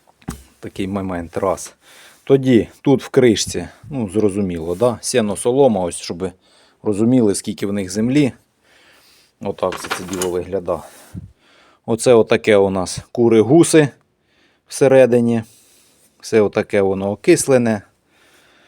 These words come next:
Але саме найстрашніше, що тут криється, воно покажеться після того, як я відкручу ці трифазних болтика на діодному мосту і покажу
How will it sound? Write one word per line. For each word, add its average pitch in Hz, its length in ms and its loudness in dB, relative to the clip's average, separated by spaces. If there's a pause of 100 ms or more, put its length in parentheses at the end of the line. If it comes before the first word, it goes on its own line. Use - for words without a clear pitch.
(680)
Але 135 380 4 (540)
саме 135 380 2
найстрашніше, 127 680 -2
що 127 160 -6
тут 120 200 -8
криється, 113 640 -2 (680)
воно 107 240 -6
покажеться 104 540 0
після - 260 -10
того, 104 240 0
як 92 200 -2
я 90 120 -8 (460)
відкручу 101 580 -6 (300)
ці 95 180 -8
трифазних 90 760 -6 (580)
болтика 123 560 2 (920)
на 104 160 -12
діодному 98 400 -4
мосту 95 380 -10
і 113 220 -4
покажу 95 500 0